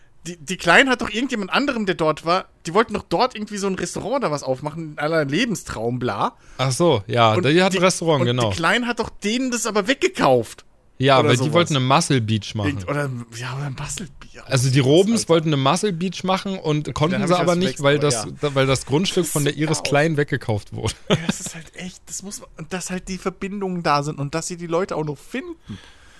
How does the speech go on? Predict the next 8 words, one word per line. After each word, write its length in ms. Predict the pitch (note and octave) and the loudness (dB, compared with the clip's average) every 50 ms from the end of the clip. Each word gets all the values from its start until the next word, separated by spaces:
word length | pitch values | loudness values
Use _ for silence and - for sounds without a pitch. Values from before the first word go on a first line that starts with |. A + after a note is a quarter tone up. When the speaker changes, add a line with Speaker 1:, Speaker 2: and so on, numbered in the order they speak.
| - - - - | -20 -20 -20 -14
Speaker 1:
So. 120 | - - C3+ | -8 -6 -2
Speaker 2:
Ich 40 | A#2+ | 2
glaube, 320 | B2 B2+ B2+ C#3 D#3 E3+ | 6 6 6 6 6 2
im 140 | E3+ C#3 B2+ | 2 0 -2
Vorfeld 460 | - - C3 C#3 D3+ - E3+ D3+ C3 | 0 2 4 4 4 4 0 0 2
wären 180 | B2+ B2+ B2+ B2 | 2 0 2 0
alle, 400 | - B2 B2 C3+ D3 D3 C#3 C3 | 0 0 2 2 4 4 4 2
Speaker 1:
Alter. 240 | C3 - - - | 0 -2 -6 -12